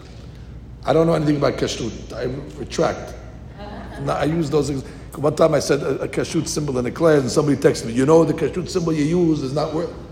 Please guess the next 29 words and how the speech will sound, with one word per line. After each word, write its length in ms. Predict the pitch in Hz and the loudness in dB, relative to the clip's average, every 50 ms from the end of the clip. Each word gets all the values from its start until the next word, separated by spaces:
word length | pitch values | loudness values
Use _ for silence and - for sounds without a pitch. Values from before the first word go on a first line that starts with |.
| - - - - - - - - - - - - - - - - - - | -16 -16 -16 -16 -16 -16 -16 -16 -14 -14 -12 -12 -12 -12 -12 -10 -6 -2
I 120 | 131 123 127 | 0 0 2
take 220 | - - 151 151 | 4 4 4 4
it 140 | 147 131 120 | 2 2 2
back. 200 | 131 123 120 110 | 4 4 4 4
I 60 | - | 2
know 120 | 123 139 | 2 2
there's 140 | 139 127 123 | 2 2 2
everybody 240 | 147 131 143 139 131 | 2 4 4 4 4
listening 300 | 135 139 135 - 143 - | 4 2 2 0 0 0
to 120 | - 139 | 0 0
every 160 | 131 135 135 131 | 0 0 0 0
word 200 | 127 131 131 127 | 2 2 2 2
I 100 | 120 113 | 0 0
say. 340 | - - 139 127 120 117 - - - - - - - - | 0 0 2 2 2 0 -2 -6 -10 -14 -14 -16 -12 -4
So 380 | - 135 131 139 - - - - - | -2 0 0 0 -2 -6 -10 -12 -10
it's 100 | - - | -4 4
kosher. 400 | - 190 254 220 - - - - - - - - - - - - - - - - - - | 8 8 8 8 6 2 -4 -4 -6 -6 -8 -8 -12 -14 -14 -16 -16 -16 -18 -18 -8 -4
They're 120 | - 113 | -4 -2
gonna 180 | - 135 - - | -2 -2 -2 0
think 180 | - 214 220 | 2 2 2
it's 140 | 220 214 - | 2 0 0
kosher. 840 | - - 240 262 285 320 269 - - 240 226 220 214 220 214 220 214 214 - - - - - - - - - - - - - - - - - - - - - | 4 8 8 8 8 8 4 4 6 6 8 8 6 4 4 2 0 -2 -6 -12 -14 -16 -16 -18 -18 -18 -18 -18 -18 -18 -18 -18 -18 -18 -18 -18 -16 -4 2
They're 120 | 156 165 | 4 6
gonna 80 | 175 175 | 6 6
think 120 | 175 180 | 6 6
it's 120 | 185 - | 4 4
kosher. 520 | - 226 247 269 294 262 - - 240 233 226 | 4 6 8 8 8 6 6 6 6 6 8
Therefore, 320 | 208 220 233 226 226 226 | 10 8 8 8 6 4
he, 60 | 214 | 2